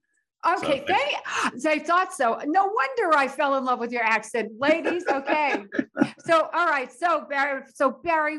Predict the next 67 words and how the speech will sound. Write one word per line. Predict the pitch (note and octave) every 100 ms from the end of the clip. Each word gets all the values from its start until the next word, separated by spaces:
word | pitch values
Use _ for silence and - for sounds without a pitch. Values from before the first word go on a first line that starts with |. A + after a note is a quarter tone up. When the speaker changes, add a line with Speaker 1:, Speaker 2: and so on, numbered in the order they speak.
| C#4
Speaker 1:
what | G#4+ C5+ -
are | C4 B3+
you | G3 G#3 C#4+ C4
looking | G3+ G#3+ G#3 G3+
for | - G3+
in | G3
a | G3
relationship? | G3 G3+ G3 G3 F3+ F#3
I | A#4+ D5
get | D5
a | E4+
lot | D4+ C#4+
of | C4
ladies | C4 C4 C4+ A3+
that | A3 G#3+
listen | A3+ A#3 B3
to |
this. | A3+ G3 G3
You | F#3+ F3+
never | F#3+ A3 B3+ D#4+
know. | F4 F#4+
You | D4+ A#3+
might | A3 G#3+
get | B3 B3
a |
bunch | A#3+ C#4 C#4
of | D#4
Speaker 2:
Yeah. | D4
Speaker 1:
D | F4 F#4+ G#4 F4+ D#4+
Ms. | G4 - G#4+
<laughs> | - B4 - B4+ - - F4 - _ _ _ G2
Speaker 2:
Well, |
I'm | G#2
looking | B2 A#2+
for | A2
a |
woman. | G#2 G#2+ F#2
As | F2+ F#2+
I | F2
said, | A2+ F2+
I've |
been | D2
on | F2+
this | E2+
birth | - F2 - -
journey | F2+ F2
for | E2+
a | D#2
long | E2+ D2+
time. | G2 E2
So | C#2+ D#2
I |
want | D2+ E2+
to |
be | E2
with | E2 D#2 C#2
a | D2+
woman | D#2+ E2
who's | E2 D2
done | D2+ D2
her | D#2
work | C#2+ D2 C#2+
in | C#2+
her | D2
own | C#2
way | D2 C#2+
that | C#2